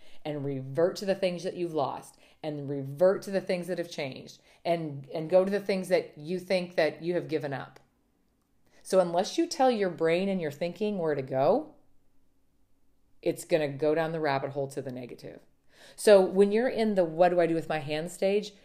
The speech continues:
that's a tough one because you have to put yourself out there in whatever way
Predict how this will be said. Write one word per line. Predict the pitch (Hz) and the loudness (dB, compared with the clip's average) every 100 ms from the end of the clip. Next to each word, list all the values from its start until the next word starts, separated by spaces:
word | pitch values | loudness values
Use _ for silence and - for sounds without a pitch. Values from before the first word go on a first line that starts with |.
| - _ | -20 _
that's | - 175 196 | 2 2 2
a | - | -6
tough | - 185 - | -4 -4 -4
one | 139 131 | -6 -6
because | 135 151 135 | -6 -8 -6
you | 143 | -8
have | 135 165 165 185 | -4 2 2 0
to | - | -6
put | 214 - 170 - | -6 -2 -2 -2
yourself | 160 - 151 143 - | -8 -2 -2 -2 0
out | 151 156 156 | 2 2 -2
there | 127 123 127 - - | -4 -6 -10 -18 -12
in | - 190 175 165 - _ _ _ _ _ | 2 4 4 -2 -14 _ _ _ _ _
whatever | 180 185 175 160 | 6 8 6 4
way | 147 - - | 2 0 -6